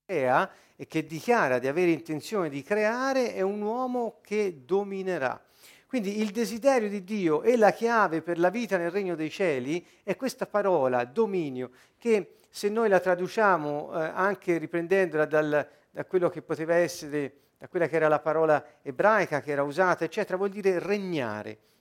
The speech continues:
perché abbiano, perché parlava degli uomini in senso collettivo,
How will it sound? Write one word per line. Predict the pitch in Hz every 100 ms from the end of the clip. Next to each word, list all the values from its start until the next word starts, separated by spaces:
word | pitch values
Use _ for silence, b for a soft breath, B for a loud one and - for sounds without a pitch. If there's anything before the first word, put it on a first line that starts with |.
| -
perché | 156 214 196
abbiano, | 208 226 190 220 220 220 214 170 _
perché | - 147
parlava | 139 156 170 160
degli | 151
uomini | 151 165 170 147 135 123 b b b
in | 135
senso | 185 160 -
collettivo, | 135 143 139 139 - 202 175 107 139 175